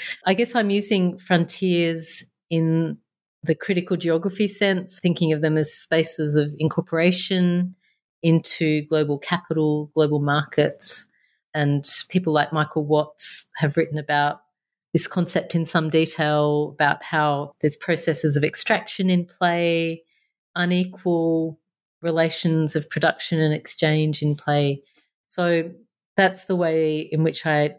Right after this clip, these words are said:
think about frontiers. In this border region, really, it's been a source of resources for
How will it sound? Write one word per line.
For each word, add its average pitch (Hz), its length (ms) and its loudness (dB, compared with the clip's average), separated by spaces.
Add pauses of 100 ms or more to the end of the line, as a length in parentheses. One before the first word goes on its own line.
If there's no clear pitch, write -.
think 175 160 -2
about - 340 2
frontiers. 156 960 0 (140)
In 196 160 0
this 214 380 -2 (120)
border 180 320 2
region, 165 500 0
really, 185 300 2
it's - 260 -4
been 196 340 0
a 208 60 0
source 147 440 0
of 139 360 0 (180)
resources 143 800 -2
for 139 400 0